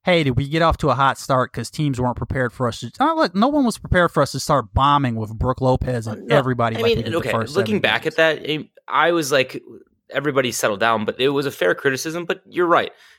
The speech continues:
Speaker 2: I, I'm just saying you're right because people got film on us after the first seven games.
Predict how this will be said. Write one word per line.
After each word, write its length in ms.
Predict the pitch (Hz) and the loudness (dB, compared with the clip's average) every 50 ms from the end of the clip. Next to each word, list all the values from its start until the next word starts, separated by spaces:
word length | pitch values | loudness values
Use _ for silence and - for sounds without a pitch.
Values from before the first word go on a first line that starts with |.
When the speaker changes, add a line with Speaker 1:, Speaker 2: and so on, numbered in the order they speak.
| _ - | _ -10
Speaker 2:
I, 100 | 120 - - | -8 -4 -2
I'm 260 | 120 120 120 117 107 104 | 0 2 2 0 -2 -4
just 160 | 110 107 - - - - 104 | -8 -8 -10 -14 -20 -18 -10
saying 300 | - - 123 113 110 107 | -2 0 0 0 0 0
you're 100 | 107 110 | 0 2
right 160 | 113 107 101 | 2 0 0
because 380 | - 107 - 117 104 101 104 - - _ _ _ | -2 -2 -2 -2 -2 -2 -6 -12 -14 _ _ _
people 260 | - 151 - 151 160 | -6 -2 0 2 2
got 240 | 143 147 120 - - | 4 2 0 0 -2
film 340 | - - - 139 139 127 107 | -4 -2 2 2 2 2 0
on 140 | 92 85 80 | -4 -6 -8
us 220 | - - - - - | -10 -12 -14 -12 -12
after 200 | - 101 - 101 | -14 -12 -12 -14
the 80 | 98 | -14
first 280 | 92 - 98 95 95 - | -10 -10 -10 -10 -8 -8
seven 280 | - 98 92 92 90 90 | -8 -8 -8 -8 -12 -12
games. 440 | 55 50 50 - - - - - | -14 -16 -16 -18 -20 -20 -20 -20